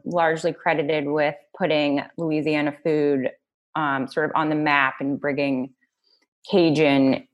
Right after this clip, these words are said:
cuisine into consciousness. Um, so it's been around since nineteen seventy-nine. He had worked, um, at Commander's Palace before that. And he and his wife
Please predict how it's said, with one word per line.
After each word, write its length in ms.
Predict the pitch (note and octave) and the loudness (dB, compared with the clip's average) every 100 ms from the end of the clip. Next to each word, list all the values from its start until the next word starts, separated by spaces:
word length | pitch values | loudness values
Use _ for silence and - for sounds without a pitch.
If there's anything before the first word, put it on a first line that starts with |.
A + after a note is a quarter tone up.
| _ _ _ | _ _ _
cuisine 540 | E3 C#3+ C#3+ C#3 B2+ | -2 2 2 4 2
into 760 | - C#3+ C3+ - C#3 B2+ C3 C#3 _ _ _ _ - - | 2 0 0 0 0 2 0 -4 _ _ _ _ -20 -4
consciousness. 720 | C3+ C3 - - - F#2 - - - | -2 -2 -6 -6 -6 -6 -8 -20 -6
Um, 460 | D#3 D3 C3+ B2 - _ _ _ | 0 2 2 0 -4 _ _ _
so 360 | - F3+ D#3+ D3 | -2 2 4 4
it's 180 | F3 E3+ | 0 -2
been 140 | - F3 | -2 2
around 260 | E3+ E3+ | 2 2
since 240 | F3 D#3+ E3 | -2 -4 -2
nineteen 380 | D3 D3+ E3+ E3 | -2 -2 -4 0
seventy-nine. 880 | F3 D#3+ F3 F3 D#3 D3+ E3 A#3+ B3+ - _ _ _ _ _ | 0 0 0 0 0 0 0 -2 -2 -10 _ _ _ _ _
He 120 | - E3+ | -2 -2
had 100 | D#3 | 2
worked, 540 | D#3 D#3 D3+ - - - | 2 2 0 -10 -12 -2
um, 600 | D#3+ D3 C#3 C3 A#2+ D3+ _ _ _ _ _ _ _ _ | 0 2 0 -2 -6 -10 _ _ _ _ _ _ _ _
at 120 | D#3+ | -6
Commander's 640 | - E3+ D3 D3+ C#3 C3+ C#3 | -2 0 0 0 0 -2 -4
Palace 460 | - C3 B2 C3+ - | 0 2 0 -4 -12
before 320 | D3+ D3 C#3 | -6 -2 0
that. 340 | C3+ B2+ D3 - _ _ _ _ _ _ _ - | 2 2 0 -4 _ _ _ _ _ _ _ -6
And 520 | D#3+ D3 C#3+ C#3 C3+ | -2 0 0 -2 -4
he 220 | - E3 | -4 -2
and 80 | D#3+ | -2
his 120 | D#3 | -2
wife 340 | D3+ C#3+ C#3+ | 0 2 0